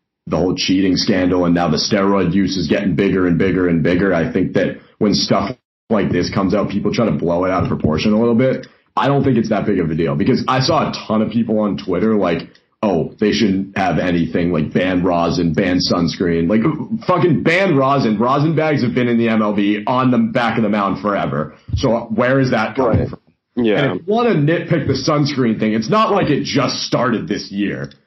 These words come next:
Speaker 1: People have been
Speaker 2: Right.
Speaker 1: using sunscreen forever. You can't ban
Speaker 2: Yeah, Jer-, Jerry
Speaker 1: sunscreen.
Speaker 2: Blevins has been retired for, like, three seasons now, I wanna say, and he pitched for, like, twelve years in the M L B before that, so it's at least, like, fifteen years old,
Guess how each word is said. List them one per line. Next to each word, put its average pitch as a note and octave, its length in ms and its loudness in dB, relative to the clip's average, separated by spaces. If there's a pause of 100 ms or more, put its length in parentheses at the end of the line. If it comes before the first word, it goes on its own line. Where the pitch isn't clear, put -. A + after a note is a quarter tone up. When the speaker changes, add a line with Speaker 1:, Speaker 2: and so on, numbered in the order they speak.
(320)
Speaker 1:
People G3+ 240 2
have G3+ 100 4
been D#3 80 4
Speaker 2:
Right. C#3 120 2
Speaker 1:
using C#3 200 -2
sunscreen C3 1040 -2
forever. A2+ 480 0
You B2 160 0
can't G#3 360 0
ban - 120 0
Speaker 2:
Yeah, C#3+ 160 2
Jer-, D#3 260 2
Jerry G3 200 2
Speaker 1:
sunscreen. C4+ 40 0
Speaker 2:
Blevins G3+ 380 0
has D3 140 -4
been D3+ 180 0
retired G#2+ 880 -4 (120)
for, A2 120 0
like, G2 300 -2 (420)
three A#2+ 460 2
seasons C3+ 640 2
now, D3+ 220 2
I D#3+ 80 2
wanna D#3+ 320 2
say, D#3+ 460 0
and D#3 140 2
he D#3 220 0
pitched - 460 -4
for, D3 100 0
like, C3 240 0
twelve C3+ 400 -2
years C#3 240 0
in C3+ 80 -4
the C3 60 0
M C3+ 80 -2
L B2+ 80 -2
B B2+ 100 -4
before A2+ 420 -4
that, E3+ 280 -2
so - 240 -2
it's A#3+ 180 -4
at D3 160 -6
least, C4+ 220 0
like, E3 260 -2
fifteen E3+ 460 0
years A2+ 240 -4
old, A2 300 0